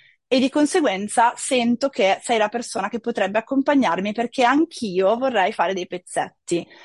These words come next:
Detto questo, e poi mi taccio sul mondo social perché è enorme, eh, quello che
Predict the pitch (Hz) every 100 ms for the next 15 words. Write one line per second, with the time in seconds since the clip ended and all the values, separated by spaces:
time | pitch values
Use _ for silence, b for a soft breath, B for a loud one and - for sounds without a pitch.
0 | B 220 262 - 381 233 - - 226 240
1 | 277 - 226 208 - 214 202 196 196 -
2 | - 190 180 175 175 196 170 190 190 196
3 | - 202 190 196 175 180 196 170 b b
4 | b b b - 208 220 202 202 214 233
5 | 269 - - 220 214 214 214 277 247 233
6 | 233 226 -